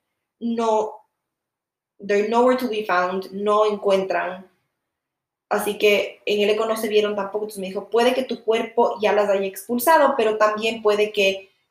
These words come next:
estén ahí adentro y si es que no te las saco, puede causar una infección en el útero mucho más grave". Entonces mañana me van a hacer una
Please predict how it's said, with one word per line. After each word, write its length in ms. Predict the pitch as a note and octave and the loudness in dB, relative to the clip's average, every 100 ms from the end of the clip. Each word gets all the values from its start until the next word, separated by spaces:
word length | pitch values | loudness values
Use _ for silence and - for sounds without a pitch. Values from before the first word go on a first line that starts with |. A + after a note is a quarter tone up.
| _ | _
estén 360 | G3+ - A3+ B3+ | -10 0 2 4
ahí 140 | C4+ | 4
adentro 720 | C4+ C4 B3+ B3+ A3 - - - | 4 2 -2 -2 -2 -4 -10 -12
y 100 | G#3 | -10
si 120 | - | -8
es 60 | - | -6
que 80 | |
no 140 | G3+ G3 | -4 -2
te 100 | G#3+ | -2
las 160 | A3 A3 | 0 -2
saco, 520 | G3+ - G3+ - - _ _ - | -4 0 -2 -2 -10 _ _ -2
puede 200 | G3+ G3 | -2 0
causar 280 | F#3 F3+ | -4 -4
una 100 | F#3+ | -4
infección 520 | F#3 F3+ F3 - F#3 F3+ | -6 -8 -12 -6 -6 -4
en 140 | F3+ | -6
el 140 | F3 | -6
útero 480 | F#3+ F#3+ F#3 F3+ - _ _ _ _ - | -6 -2 -4 -4 -12 _ _ _ _ -12
mucho 280 | G#3+ G#3 F#3+ | -10 -8 -6
más 160 | F#3 | -4
grave". 320 | F3 - - - _ | -2 -4 -4 -12 _
Entonces 220 | G3 G3+ G3+ | _ -10 -8
mañana 260 | G3 G#3 | -6 -4
me 100 | G#3 | -4
van 160 | G3 G3 | -4 -4
a 40 | |
hacer 220 | G3+ F#3+ | -8 -8
una 260 | F#3+ F#3 | -6 -8